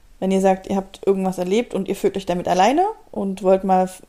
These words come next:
rausfinden, „Hey, was denken André und Katja dazu?“, dann schickt uns das mal schriftlich oder per Audio, anonym oder nicht anonym,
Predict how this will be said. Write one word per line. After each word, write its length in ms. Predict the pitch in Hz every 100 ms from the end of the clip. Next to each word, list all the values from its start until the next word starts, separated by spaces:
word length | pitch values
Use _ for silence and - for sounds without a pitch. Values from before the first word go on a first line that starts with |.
| - - -
rausfinden, 480 | 180 196 - 190 185
„Hey, 120 | 190
was 160 | 185 -
denken 240 | 185 -
André 300 | - 180 175
und 100 | 175
Katja 240 | 247 247
dazu?“, 380 | 196 185 - 294 - - _ - - - -
dann 380 | 175 180 180 185
schickt 240 | - 330 -
uns 120 | 202
das 180 | 175 -
mal 340 | 175 196 294
schriftlich 560 | - 240 - 226 226 220
oder 580 | 196 190 185 180 185 185 _ _ - _ _ _ -
per 160 | 165
Audio, 340 | 214 294 349 370 _ _ -
anonym 500 | 202 202 214 226 208
oder 160 | 190 190
nicht 160 | 277
anonym, 380 | 294 294 311